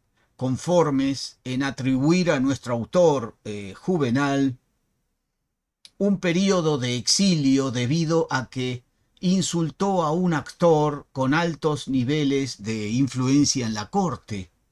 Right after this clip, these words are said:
El emperador que lo exilió sería Trajano o Domiciano.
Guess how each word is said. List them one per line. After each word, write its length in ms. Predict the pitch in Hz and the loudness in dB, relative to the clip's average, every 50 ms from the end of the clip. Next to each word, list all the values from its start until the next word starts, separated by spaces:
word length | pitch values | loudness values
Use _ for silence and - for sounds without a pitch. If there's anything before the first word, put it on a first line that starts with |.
| _ _ _ _ _ _ _ _ _ _ _ _ _ _ _ _ - | _ _ _ _ _ _ _ _ _ _ _ _ _ _ _ _ -6
El 160 | - 127 131 | -4 0 0
emperador 760 | 135 135 135 - 147 139 143 147 156 180 185 180 - - _ _ _ - - - _ _ _ _ | 0 0 0 0 0 0 2 2 4 4 2 2 0 -4 _ _ _ -16 -16 -16 _ _ _ _
que 180 | - 147 139 | -2 0 0
lo 140 | 135 139 165 | 2 2 2
exilió 800 | 190 185 190 - - 151 143 135 135 151 151 147 139 143 139 - - | 2 0 -2 -2 0 0 0 2 2 2 4 4 4 2 0 -2 -8
sería 680 | - - - 135 131 135 156 160 156 147 139 120 - _ _ _ _ _ | -12 -8 -6 -4 -2 0 0 2 2 0 -2 -4 -8 _ _ _ _ _
Trajano 720 | - 180 190 165 - - 170 165 160 156 156 160 165 151 - _ _ _ _ - | -2 0 0 0 0 2 2 4 4 4 2 0 -2 -4 -8 _ _ _ _ -6
o 180 | 127 127 131 | -2 -2 2
Domiciano. 960 | 135 156 170 160 160 160 147 - - 202 202 185 131 110 104 104 95 85 - | 4 4 4 4 4 2 0 0 -2 -2 -2 -2 -2 -2 -4 -6 -8 -10 -12